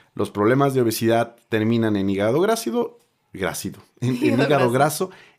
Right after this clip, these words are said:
Speaker 1: y el hígado graso en cirrosis hepática. Entonces, esa es la razón por la que, pues, nos llevamos una premiación bastante alta en un aspecto y no en el otro. Entonces, no sé si tú traigas algo más de estadística, Dani.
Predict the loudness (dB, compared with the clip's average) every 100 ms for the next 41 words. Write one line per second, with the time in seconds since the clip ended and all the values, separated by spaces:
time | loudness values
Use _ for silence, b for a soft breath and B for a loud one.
0 | _ 0 2 2 2 2 0 0 -4 -6
1 | -6 -4 -2 -2 -4 -2 -4 -4 -8 -8
2 | -10 -10 -8 -8 -2 -2 0 -4 -6 B
3 | B -4 -2 2 2 2 0 0 0 0
4 | 0 -2 -2 -2 0 0 -4 _ _ _
5 | -4 -2 0 0 0 0 -2 -2 -2 -2
6 | -2 -2 -2 -2 -4 -2 -2 -2 -4 -4
7 | -2 -2 -4 -2 -2 -2 -6 B B B
8 | 0 2 2 2 2 0 0 -6 -8 _
9 | _ B B B B -2 -2 0 -2 -2
10 | -2 -2 0 -4 -4 -2 -2 -2 -2 -2
11 | -2 -4 -6 -6 -4 -2 -2